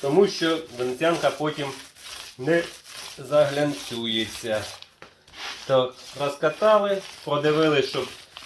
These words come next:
менше були заляпані наші моря, називаємо їх так. І венеціанська кельма, тряпочка в руках.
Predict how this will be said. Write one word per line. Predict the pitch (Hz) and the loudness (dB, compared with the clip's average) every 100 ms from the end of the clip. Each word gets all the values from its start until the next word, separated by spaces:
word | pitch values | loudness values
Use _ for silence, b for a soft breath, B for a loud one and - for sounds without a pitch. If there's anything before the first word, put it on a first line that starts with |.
| - | -4
менше | 139 143 139 131 | 2 4 4 0
були | 131 135 123 | 2 4 4
заляпані | 123 127 123 131 120 120 117 - - - - - - - - - - - - - - - - - - | 2 4 2 4 4 4 2 -14 -18 -18 -16 -14 -14 -14 -18 -18 -18 -16 -14 -12 -12 -14 -18 -18 -6
наші | 127 123 - 110 - - - | -2 -2 -2 -6 -8 -18 -6
моря, | 123 147 185 185 - 165 | -2 0 2 0 -2 -6
називаємо | 160 160 160 | -2 2 4
їх | 156 - | 2 0
так. | 160 156 - _ B B B B | -4 -6 -8 _ B B B B
І | 170 160 - - | 6 6 4 -2
венеціанська | 139 151 156 165 156 151 | 4 8 8 6 2 2
кельма, | 143 208 214 208 208 208 _ b b b b b b b - | 0 4 4 4 0 -2 _ b b b b b b b -2
тряпочка | 156 180 190 - 190 | 2 2 0 -2 0
в | 185 | 0
руках. | 185 190 190 185 - | -2 4 4 4 -12